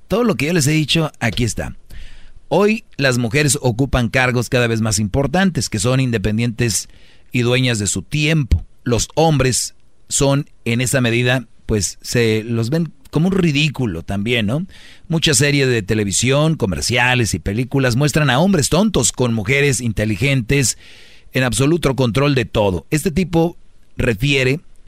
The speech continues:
esto puede agudizar la crueldad femenina y hacer lo propio, pero en lugares públicos donde la, donde la crítica, la humillación a sus parejas sea el pan de nuestro de cada día. Yo lo he dicho, aquí llaman diciendo,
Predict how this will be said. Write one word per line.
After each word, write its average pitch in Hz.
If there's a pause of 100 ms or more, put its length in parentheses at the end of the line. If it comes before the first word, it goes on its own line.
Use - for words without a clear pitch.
(420)
esto 123
puede 127
agudizar 110
la 117
crueldad 104
femenina 160
y 139
hacer 175 (300)
lo 127
propio, 160
pero 120
en 113
lugares 120
públicos 131
donde 113
la, 110 (560)
donde 123
la 113
crítica, 139
la 113
humillación 117 (300)
a 113
sus 95
parejas 120
sea 127
el 120
pan 123
de 113
nuestro 113
de 98
cada 113
día. 139 (100)
Yo 156
lo 170
he -
dicho, 143 (680)
aquí 147
llaman 147
diciendo, 117